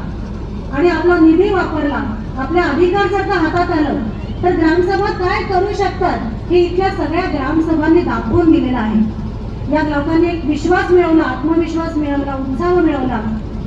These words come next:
अजून पण आम्हाला बरीच कामं करायची आहेत. आम्हाला इथे थांबायचं नाहीये. आम्हाला आमच्या ठिकाणी रोजगार आणायचा आहे, आम्हाला आमच्या महिलांना, आमच्या तरुणांना,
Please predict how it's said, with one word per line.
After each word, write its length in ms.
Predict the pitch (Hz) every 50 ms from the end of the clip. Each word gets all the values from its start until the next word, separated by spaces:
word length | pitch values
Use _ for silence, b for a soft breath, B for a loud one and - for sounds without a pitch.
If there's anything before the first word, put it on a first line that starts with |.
| - - - - - - - - - - - - - -
अजून 360 | 302 320 - 381 403 440 403
पण 180 | 403 415 392 392
आम्हाला 360 | 370 359 359 392 381 - 294
बरीच 300 | 285 330 359 359 - -
कामं 300 | 339 311 294 285 285 277
करायची 340 | 277 254 240 226 226 - 208
आहेत. 200 | 202 220 - 240
आम्हाला 240 | 247 269 311 311 320
इथे 140 | 320 349 349
थांबायचं 560 | 320 302 262 254 262 294 330 - 349 330 294
नाहीये. 280 | 269 240 214 196 220 214 - - - - - - - - - - - - - -
आम्हाला 280 | 269 285 330 349 370 370
आमच्या 360 | 359 339 320 320 - 370 370
ठिकाणी 340 | 370 349 330 359 359 381 359
रोजगार 440 | 320 302 302 302 294 339 349 349 349
आणायचा 360 | 311 302 285 269 254 247 220
आहे, 140 | 202 220 226 - - - - - - - -
आम्हाला 280 | 277 311 339 359 359 359
आमच्या 320 | 359 349 330 339 370 359
महिलांना, 760 | 320 311 302 339 349 349 359 359 339 330 330 320 320 320 - -
आमच्या 220 | 302 294 320 349 349
तरुणांना, 580 | 339 339 330 339 349 359 359 330 330 320 330